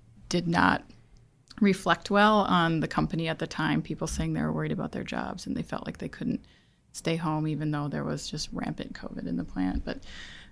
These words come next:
um, anyway, it,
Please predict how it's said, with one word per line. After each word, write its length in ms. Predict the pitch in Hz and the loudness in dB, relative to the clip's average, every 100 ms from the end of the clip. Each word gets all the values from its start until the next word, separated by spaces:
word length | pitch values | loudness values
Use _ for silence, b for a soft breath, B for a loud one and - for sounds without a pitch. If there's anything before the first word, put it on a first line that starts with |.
| - | 4
um, 540 | 196 175 160 165 156 - - - - _ _ _ _ _ - | 8 8 6 2 -2 -8 -20 -20 -20 _ _ _ _ _ 6
anyway, 640 | 226 247 214 175 151 151 | 10 12 12 10 8 6
it, 220 | - - | 4 2